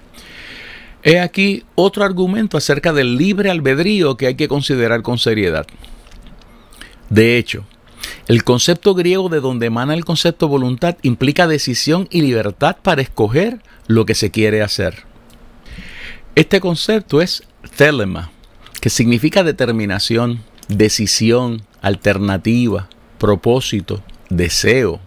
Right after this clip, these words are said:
voluntad. Este proviene de un concepto griego llamado thelo, que es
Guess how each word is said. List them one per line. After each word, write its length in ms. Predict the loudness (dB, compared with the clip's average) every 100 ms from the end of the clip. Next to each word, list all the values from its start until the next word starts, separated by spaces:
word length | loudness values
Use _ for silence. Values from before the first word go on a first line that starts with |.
| -8
voluntad. 600 | -2 0 0 -2 0 0 -2 -20 -20 -20 -20 -20 -20 -20 -20 -20 -20 -18 -2
Este 240 | 2 4
proviene 760 | 4 2 0 -2 -2 -2 -4 -2
de 80 |
un 120 | -2 0
concepto 480 | 0 0 0 -2
griego 580 | 0 0 0 0 -2 -2
llamado 460 | -2 -2 0 -2 -4
thelo, 520 | -2 2 2 0 -8 -14 -20 -20 -20 -6
que 240 | 2 2 2
es 320 | -2 -8